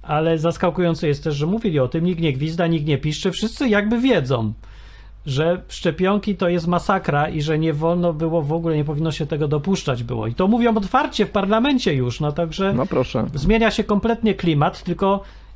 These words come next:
Speaker 1: gdzie są Żydzi?
Speaker 2: A Polska kupiła
Speaker 1: W sumie
Speaker 2: dodat-, dodatkowy
Speaker 1: próbuj-
Speaker 2: pakiet, e,
Speaker 1: Mhm.
Speaker 2: szczepionek dla dzieci, e,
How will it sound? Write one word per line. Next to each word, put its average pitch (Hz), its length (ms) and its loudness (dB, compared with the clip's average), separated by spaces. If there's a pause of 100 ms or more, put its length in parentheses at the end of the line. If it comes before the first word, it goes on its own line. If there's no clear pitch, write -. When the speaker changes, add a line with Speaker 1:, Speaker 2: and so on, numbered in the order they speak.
(120)
Speaker 1:
gdzie 151 200 0
są 139 240 0
Żydzi? 233 440 0 (180)
Speaker 2:
A 110 120 0
Polska 147 320 0
kupiła 151 380 2
Speaker 1:
W 160 100 2
sumie 196 200 4
Speaker 2:
dodat-, 190 140 -2 (100)
dodatkowy 165 400 2
Speaker 1:
próbuj- 160 80 -2
Speaker 2:
pakiet, 151 500 2
e, 113 40 -4
Speaker 1:
Mhm. 123 320 0 (300)
Speaker 2:
szczepionek 131 460 0
dla 175 140 0
dzieci, 180 440 -2 (240)
e, 120 160 -2